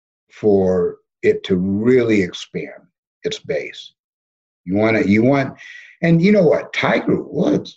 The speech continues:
just look at what Tiger Woods did for golf. Okay? Golf, you know, Arnold Palmer and Jack, uh, uh, Nicklaus, they were, they were, uh, great for the sport.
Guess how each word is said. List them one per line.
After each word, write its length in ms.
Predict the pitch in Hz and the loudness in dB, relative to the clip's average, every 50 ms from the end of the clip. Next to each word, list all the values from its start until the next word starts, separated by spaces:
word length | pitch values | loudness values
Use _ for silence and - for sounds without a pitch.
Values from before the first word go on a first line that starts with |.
| _ - | _ -2
just 220 | 151 185 180 - 202 | -2 -2 -2 -2 -2
look 240 | 208 233 220 - | -2 -2 0 2
at 120 | - - 87 | 2 4 4
what 220 | 151 143 143 - | 4 4 2 0
Tiger 420 | - - 107 104 131 143 135 127 113 | -4 -4 -2 0 0 2 2 0 0
Woods 320 | 98 98 113 110 95 - | 0 -2 -2 -4 -4 -4
did 260 | - 92 95 98 95 | -2 0 0 0 0
for 180 | - - - - | -4 -10 -10 -10
golf. 540 | - - - - - - - - _ _ _ _ _ _ _ _ _ _ _ _ _ _ _ _ _ _ _ _ _ _ _ _ _ _ - | -10 -12 -12 -12 -12 -14 -16 -20 _ _ _ _ _ _ _ _ _ _ _ _ _ _ _ _ _ _ _ _ _ _ _ _ _ _ -2
Okay? 220 | 127 131 127 - - - _ _ _ _ _ | -2 0 0 -2 -6 -14 _ _ _ _ _
Golf, 400 | - 170 214 220 220 208 - - - | 0 2 4 4 4 2 0 0 -2
you 100 | 156 135 | 0 0
know, 140 | 123 - | 0 0
Arnold 380 | - 120 139 151 165 165 - - | 0 0 2 2 2 2 0 0
Palmer 500 | - 143 139 143 139 143 139 139 - - _ _ - - - - _ _ _ | 0 0 2 4 4 4 2 2 -2 -4 _ _ -20 -20 -20 -20 _ _ _
and 200 | 113 110 107 95 | 0 0 0 2
Jack, 420 | 85 123 131 131 135 131 127 127 - - - 139 | 2 2 2 2 2 0 0 -2 -4 -6 -4 0
uh, 840 | 131 120 117 110 110 107 107 107 104 101 101 98 98 98 98 98 - - | 2 2 4 4 4 4 4 4 2 2 2 2 2 2 0 0 -2 -2
uh, 220 | - 101 98 95 90 | 0 0 0 2 2
Nicklaus, 460 | 95 113 131 127 - 131 123 110 - | 2 2 0 0 0 -2 -2 -2 0
they 120 | - 123 143 | 0 2 4
were, 260 | 151 147 - - - - _ _ _ _ _ | 4 2 2 0 -8 -16 _ _ _ _ _
they 140 | - 127 135 | 0 2 4
were, 580 | 135 135 135 135 135 131 127 123 117 107 - - | 4 4 4 4 4 2 2 0 -4 -4 0 2
uh, 260 | 117 110 110 107 101 | 4 4 4 2 2
great 340 | 87 85 127 135 131 131 _ | 0 0 0 0 0 -2 _
for 320 | - 113 107 101 101 98 _ | -2 -2 -2 -2 -4 -12 _
the 80 | - 92 | -12 -12
sport. 460 | - _ _ 151 151 135 101 - - | -12 _ _ 0 0 0 0 -2 -10